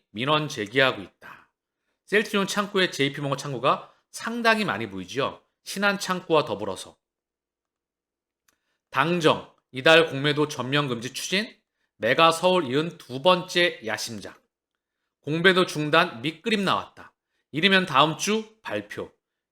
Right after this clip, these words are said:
시스템, 시스템 개선 전까지 공매도 잠정 중단.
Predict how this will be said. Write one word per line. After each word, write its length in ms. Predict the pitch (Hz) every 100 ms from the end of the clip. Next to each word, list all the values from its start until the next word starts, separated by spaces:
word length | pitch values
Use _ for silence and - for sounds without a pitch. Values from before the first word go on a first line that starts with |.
| _
시스템, 600 | - 240 202 - 208 202
시스템 600 | - 240 233 - 180 190 -
개선 340 | 123 165 160
전까지 600 | 131 117 131 131 120 - _ _
공매도 380 | - 135 156 185
잠정 540 | - 123 131 165 190 165
중단. 460 | 117 110 107 85